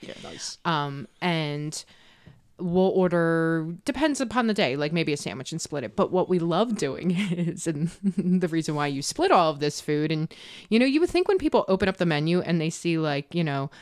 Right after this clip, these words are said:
Speaker 3: pastrami on rye, thirty bucks, something would trigger in their head, "Why is it a thirty dollar sandwich, or is this restaurant, like, completely bougie? Like, what's going on here, right? Does it come out with, like, sparkles and, you know,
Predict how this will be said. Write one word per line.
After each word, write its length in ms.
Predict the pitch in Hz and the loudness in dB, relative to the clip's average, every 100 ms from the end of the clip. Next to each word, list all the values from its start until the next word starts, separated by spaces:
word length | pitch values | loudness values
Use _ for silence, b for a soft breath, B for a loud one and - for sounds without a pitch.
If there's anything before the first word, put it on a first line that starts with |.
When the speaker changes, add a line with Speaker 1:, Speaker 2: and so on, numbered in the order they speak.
| B B | B B
Speaker 3:
pastrami 460 | - 175 180 165 170 | -4 0 2 2 2
on 180 | 156 139 | 0 0
rye, 400 | 135 131 135 147 | 0 2 2 0
thirty 280 | - 147 139 | 0 -2 0
bucks, 520 | 131 135 160 - - - | -2 -4 -4 -10 -12 -10
something 440 | - 180 196 262 | -2 0 0 0
would 120 | 277 214 | 0 -2
trigger 380 | - 170 185 | -2 0 2
in 100 | 175 | 2
their 140 | 151 139 | 0 -2
head, 440 | - 151 139 160 | -2 -2 0 -2
"Why 440 | 165 143 143 151 202 | -6 -6 -2 0 0
is 220 | 269 254 | -2 -4
it 80 | 240 | -4
a 60 | |
thirty 260 | 220 202 185 | -2 -2 -2
dollar 260 | 170 156 160 | 0 -2 -4
sandwich, 460 | - 151 147 - | -4 -4 -4 -6
or 160 | - 160 | -2 -2
is 160 | 151 - | -2 -4
this 380 | 160 180 - | -4 -4 -10
restaurant, 600 | - 151 151 - 147 135 - | -6 -6 -4 -6 -6 -6 -8
like, 180 | 139 - | -10 -8
completely 440 | 160 160 139 147 | -10 -8 -8 -6
bougie? 380 | 151 131 110 90 | -8 -8 -10 -8
Like, 220 | 101 110 | -8 -6
what's 560 | 170 165 165 170 175 - | -8 -10 0 0 0 -2
going 240 | 151 143 | -4 -2
on 180 | 127 156 | -6 -6
here, 220 | 156 117 | -6 -4
right? 260 | 143 147 156 | -2 -2 -2
Does 160 | 170 | -2
it 40 | 175 | -2
come 160 | 175 | 0
out 160 | 160 156 | 0 0
with, 140 | 170 | -4
like, 160 | 143 - | -6 -6
sparkles 760 | - 156 156 160 156 160 156 | -2 0 0 0 0 0 -2
and, 240 | 151 151 147 | -6 -4 -4
you 60 | |
know, 180 | 143 143 | -4 -6